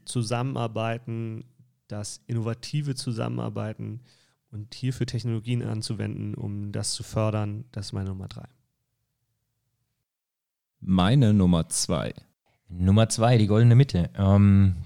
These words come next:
Speaker 3: da steht für mich das Thema Prosumer, äh, im Vordergrund. Also, ähm,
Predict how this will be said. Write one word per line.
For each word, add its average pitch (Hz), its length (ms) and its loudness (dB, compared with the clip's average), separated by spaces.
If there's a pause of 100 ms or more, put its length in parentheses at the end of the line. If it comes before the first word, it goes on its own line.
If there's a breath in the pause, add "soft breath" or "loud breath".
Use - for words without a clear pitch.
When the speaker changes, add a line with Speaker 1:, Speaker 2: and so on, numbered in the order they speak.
(100)
Speaker 3:
da 104 140 -2
steht 107 280 -2
für 110 120 2
mich 107 180 4
das - 160 -2
Thema 110 240 4
Prosumer, 123 580 4 (460)
äh, 120 320 2 (240)
im 120 120 0
Vordergrund. 123 680 0
Also, 87 580 0 (340)
ähm, 82 600 -2